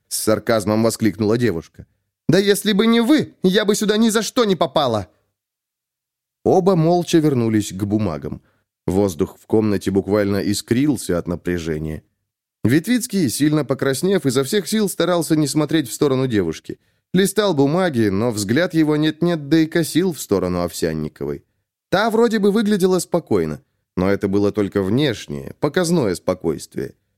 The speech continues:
Она тоже переживала из-за внезапной размолвки с Витвицким, и ее волнение выдавало еле слышное постукивание карандаша по столу.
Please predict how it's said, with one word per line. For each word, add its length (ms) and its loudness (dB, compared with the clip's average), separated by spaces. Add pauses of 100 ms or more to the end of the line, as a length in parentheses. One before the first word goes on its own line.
(140)
Она 220 2
тоже 280 0
переживала 580 0
из-за 340 -2
внезапной 540 -2
размолвки 580 -2
с 100 -6
Витвицким, 720 -4 (300)
и 40 6
ее 300 4
волнение 560 4
выдавало 440 2
еле 300 2
слышное 520 0
постукивание 840 0
карандаша 840 -2 (200)
по 120 0
столу. 520 -2